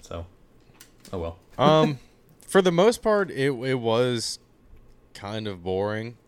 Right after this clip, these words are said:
Speaker 2: It was, like, a defensive game for the most part,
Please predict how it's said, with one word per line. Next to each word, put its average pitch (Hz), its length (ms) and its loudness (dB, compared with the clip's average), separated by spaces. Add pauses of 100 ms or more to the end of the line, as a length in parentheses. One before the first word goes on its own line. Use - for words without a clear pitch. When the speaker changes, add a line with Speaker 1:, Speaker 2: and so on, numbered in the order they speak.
(200)
Speaker 2:
It 107 140 -4
was, 104 340 -6
like, 95 200 -8
a 98 40 -8
defensive 92 560 -8
game 98 340 -8
for 92 140 -14
the 90 60 -10
most 92 300 -10
part, 85 280 -10